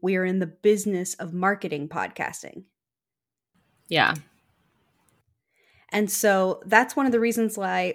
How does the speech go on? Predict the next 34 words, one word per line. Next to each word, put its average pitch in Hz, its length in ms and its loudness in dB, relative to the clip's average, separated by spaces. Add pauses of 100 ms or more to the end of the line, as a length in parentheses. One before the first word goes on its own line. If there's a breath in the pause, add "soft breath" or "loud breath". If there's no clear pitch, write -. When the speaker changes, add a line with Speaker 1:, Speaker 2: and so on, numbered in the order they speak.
Speaker 1:
we're 214 240 2
marketing 254 480 4
moms. 175 580 -4
Like, 196 300 0 (280 loud breath)
I, 220 380 6
I 254 60 0
think 320 180 0
a 302 60 2
lot 247 180 2
of 240 80 -4
people 240 240 -2
may 202 160 0
not 196 340 -2
understand 180 760 -2
why 156 340 -2
we 196 160 -4
called 175 240 -2
ourselves 160 420 -4
marketing 170 520 -2
moms. 151 320 -8
It's - 120 -12
because 208 360 -4
Angela 220 400 0
and 190 160 0
I 165 180 -2
understand 180 1000 -4 (440)
that 202 100 -4
we're 214 180 0
actually 262 480 2
in 233 100 4
the 208 40 2
business 233 400 0
of 185 100 -4
marketing, 185 800 -2